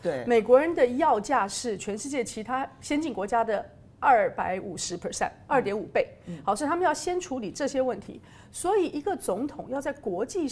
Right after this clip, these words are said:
Speaker 2: 事务上要去做什么事情，是非常非常有困难的。
Speaker 1: 一个负债累累的美国还能支撑乌克兰吗？
Speaker 2: 好，所以第二个就是，当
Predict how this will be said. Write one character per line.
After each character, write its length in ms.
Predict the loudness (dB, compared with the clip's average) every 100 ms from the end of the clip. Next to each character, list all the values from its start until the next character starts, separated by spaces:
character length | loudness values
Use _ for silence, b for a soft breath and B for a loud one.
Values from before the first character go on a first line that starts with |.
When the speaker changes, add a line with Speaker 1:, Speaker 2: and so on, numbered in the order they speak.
| -4
Speaker 2:
事 140 | -6
务 140 | -4 -4
上 180 | -6
要 80 | -6
去 100 | -8
做 220 | -4 -2
什 100 | -2
么 80 | -6
事 180 | -8 -8
情， 240 | -10 -14 -18 B B B -8
是 200 | -2 0
非 160 | 0
常 220 | -2 -4 -6
非 100 | -4
常 160 | -2
有 60 | -4
困 240 | -6 -8
难 180 | -8 -10
的。 140 | -12 -10 -6
Speaker 1:
一 100 | 4
个 120 | 4
负 200 | 4 -2
债 180 | 0 0
累 220 | 0 0
累 60 |
的 120 | 0 -2
美 160 | -4
国 140 | -4 -4
还 160 | -4
能 120 | -10 -10
支 160 | -10
撑 280 | -10 -8 -8 -8
乌 100 | -6
克 200 | -2 -2
兰 140 | -4
吗？ 160 | -6 -6
Speaker 2:
好， 180 | -8 -8
所 140 | -2 -2
以 40 |
第 200 | 0 2
二 100 | 2
个 80 | 4
就 120 | 2
是， 220 | 0 -2 B B B B -20 -2 4
当 240 | 6 4